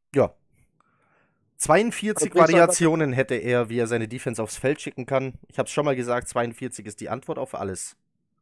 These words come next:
Speaker 1: Eigentlich sollte nichts schief gehen. Trotzdem hatten die Giants ihre Big Plays gegen
Speaker 2: Sie
Speaker 1: unsere
Speaker 2: sollten auch
Speaker 1: Cornerbacks.
Speaker 2: immer vier zwei oder zweiundvierzig spielen,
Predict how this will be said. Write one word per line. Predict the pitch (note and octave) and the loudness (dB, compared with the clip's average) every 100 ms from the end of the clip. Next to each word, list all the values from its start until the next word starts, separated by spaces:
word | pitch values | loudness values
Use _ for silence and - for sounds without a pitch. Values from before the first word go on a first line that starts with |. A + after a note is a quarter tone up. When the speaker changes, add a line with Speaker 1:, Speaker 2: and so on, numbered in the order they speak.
| _ _ _ _ _ _ | _ _ _ _ _ _
Speaker 1:
Eigentlich | - D#3+ G#3 - | -4 -2 -2 0
sollte | F3+ E3 | 0 0
nichts | D#3+ - | -6 -8
schief | C#3+ - | -10 -4
gehen. | C3 B2 | -2 -2
Trotzdem | A#2+ D#3 - D3+ | -2 -4 -2 -4
hatten | C#3 C3+ | -4 -6
die | A2+ | -8
Giants | A2+ B2 C3+ - | -2 -2 -2 -6
ihre | A2 | -6
Big | G#2+ A2 | -8 -12
Plays | - G#2+ B2+ - - _ _ _ _ _ _ _ _ _ A2+ | -6 -4 -4 -8 -16 _ _ _ _ _ _ _ _ _ -8
gegen | B2+ F#3+ G#3 | -2 0 -2
Speaker 2:
Sie | D#3+ | -4
Speaker 1:
unsere | C3+ D3 | -6 0
Speaker 2:
sollten | F#3 D3 | 0 2
auch | |
Speaker 1:
Cornerbacks. | D3+ A2 F#3+ D#3+ D#3+ - | 2 2 -2 -2 -4 -6
Speaker 2:
immer | - | -10
vier | D#3 - | -12 -10
zwei | C#3 C#3 C#3+ _ _ B2+ | -2 -2 -2 _ _ -12
oder | B2+ - | -12 -8
zweiundvierzig | C#3 C3 C#3+ B2+ B2 - | -6 -6 -8 -10 -12 -20
spielen, | - A#2 G#2+ | -14 -14 -14